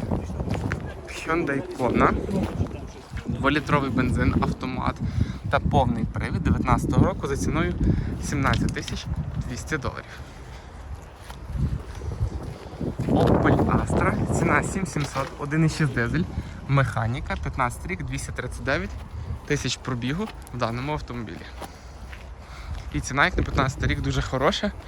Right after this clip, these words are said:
Megane за такі гроші дуже і дуже важко купити дизельний. Ще один у нас Passat, двадцятий рік, Двадцять п'ятсот його ціна, дволітровий бензин, автомат,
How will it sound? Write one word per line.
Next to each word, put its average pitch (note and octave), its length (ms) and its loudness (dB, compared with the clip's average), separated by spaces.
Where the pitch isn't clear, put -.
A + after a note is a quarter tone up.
Megane C3+ 360 6
за D#3 80 4
такі - 200 0
гроші B2+ 340 2
дуже C3+ 280 2
і D3 40 4
дуже B2 200 2
важко A#2 340 -2
купити - 360 4
дизельний. G#2+ 500 4
Ще - 180 6
один C3+ 220 8
у B2+ 40 6
нас A#2+ 200 2
Passat, E3+ 480 2
двадцятий C3+ 680 2
рік, G#3 140 -4
Двадцять C#3 320 6
п'ятсот F#3+ 440 -2
його G3+ 180 -2
ціна, F#3+ 300 2
дволітровий C#3 680 2
бензин, C#3 520 6
автомат, C3+ 600 0